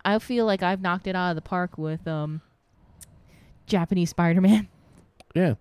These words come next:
Speaker 2: So we'll have things to say. She'll have another, I think, two topics
Speaker 1: I
Speaker 2: for
Speaker 1: have another
Speaker 2: next
Speaker 1: two
Speaker 2: month.
Speaker 1: topics. Yeah.
Speaker 2: But they'll be awesome.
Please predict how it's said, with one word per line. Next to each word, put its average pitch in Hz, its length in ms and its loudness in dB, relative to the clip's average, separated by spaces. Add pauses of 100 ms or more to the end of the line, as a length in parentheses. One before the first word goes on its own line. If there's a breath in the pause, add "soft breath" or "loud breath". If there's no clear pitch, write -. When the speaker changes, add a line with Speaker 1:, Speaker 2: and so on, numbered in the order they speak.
(360 soft breath)
Speaker 2:
So 135 140 0
we'll 151 140 4
have 156 220 4
things 147 220 0
to - 80 -2
say. 110 500 0 (120)
She'll 117 220 0
have 120 120 0
another, 117 380 0
I 110 60 0
think, - 180 -2 (100)
two - 200 -4
topics - 400 -2
Speaker 1:
I - 20 -6
Speaker 2:
for 208 40 -4
Speaker 1:
have 202 80 0
another 202 160 2
Speaker 2:
next 175 100 -2
Speaker 1:
two 196 60 -2
Speaker 2:
month. 180 100 0
Speaker 1:
topics. - 600 -4 (140)
Yeah. 156 180 -4
Speaker 2:
But - 200 0 (160)
they'll 92 140 -4
be 113 120 0
awesome. 113 520 0